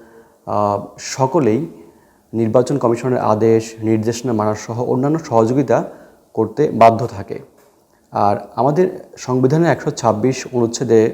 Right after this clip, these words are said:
যেটি, আহ, আমি পড়ে শোনাই কী বলা হয়েছে, "নির্বাচন কমিশনের দায়িত্ব পালনে সহায়তা করা সকল নির্বাহী কর্তৃপক্ষের কর্তব্য হবে।"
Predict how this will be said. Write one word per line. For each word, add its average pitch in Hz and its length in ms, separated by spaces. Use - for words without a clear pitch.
যেটি, 107 580
আহ, 107 100
আমি 107 140
পড়ে 117 180
শোনাই 107 340
কী 131 80
বলা 107 220
হয়েছে, 101 420
"নির্বাচন 135 460
কমিশনের 135 440
দায়িত্ব 110 320
পালনে 131 260
সহায়তা 117 460
করা 117 260
সকল 143 500
নির্বাহী 120 360
কর্তৃপক্ষের 120 640
কর্তব্য 131 420
হবে।" 98 280